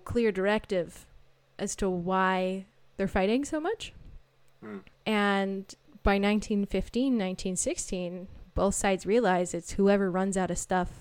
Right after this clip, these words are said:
Speaker 1: first loses.
Speaker 2: Right.
Speaker 1: And for Germany, that's, that's them.
Speaker 2: Mm-hmm. I definitely thought this seemed to overemphasize, and I think this happens a lot in history, people do this, it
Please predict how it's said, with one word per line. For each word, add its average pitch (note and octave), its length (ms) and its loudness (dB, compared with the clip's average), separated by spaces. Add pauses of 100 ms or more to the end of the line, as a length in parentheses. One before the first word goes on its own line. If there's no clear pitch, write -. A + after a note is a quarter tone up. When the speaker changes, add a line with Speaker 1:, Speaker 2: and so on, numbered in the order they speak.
Speaker 1:
first G3 460 2
loses. G#3 460 0
Speaker 2:
Right. F#3+ 160 -8 (180)
Speaker 1:
And F#3+ 500 -4
for G3 120 -6
Germany, A#3 540 0 (100)
that's, - 580 -2 (920)
that's G3 200 -2
them. C#4 240 -2 (400)
Speaker 2:
Mm-hmm. G2+ 220 -10 (220)
I C3+ 140 4
definitely E3+ 400 0
thought C3 400 0
this - 480 -6 (960)
seemed D#3+ 720 -4
to A2+ 800 -4 (1000)
overemphasize, A#2+ 960 4
and E3 120 2
I F#3 40 4
think D4+ 180 -2
this E3 120 -4
happens B2+ 300 4
a A2+ 60 -2
lot G2 360 -6
in G#2 140 -4
history, G2 360 -8
people G2 240 -18
do F#2 140 -14
this, F2+ 140 -16
it G#2 120 -16